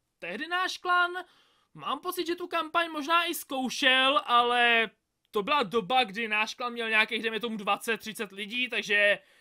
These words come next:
jestli jsme vůbec něco jeli, tak ani jsme to asi nejeli v plným počtu a tehdy ještě jsme mohli desítkový týr jet třeba s osmičkou, sedmičkou a to jsme taky jeli, protože jsme měli třeba, já nevím, čtyři, pět hráčů s desítkou a to je všechno, jo, zbytek prostě doplňovali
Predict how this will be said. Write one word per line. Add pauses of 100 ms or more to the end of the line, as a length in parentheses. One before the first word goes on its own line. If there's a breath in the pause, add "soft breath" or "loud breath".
(200 soft breath)
jestli
jsme
vůbec
něco
jeli, (480 soft breath)
tak
ani
jsme
to
asi
nejeli
v
plným
počtu
a
tehdy
ještě
jsme
mohli
desítkový
týr
jet
třeba
s
osmičkou,
sedmičkou (260 loud breath)
a
to
jsme
taky
jeli,
protože
jsme
měli
třeba,
já
nevím, (220 soft breath)
čtyři,
pět
hráčů
s
desítkou
a
to
je
všechno,
jo,
zbytek
prostě
doplňovali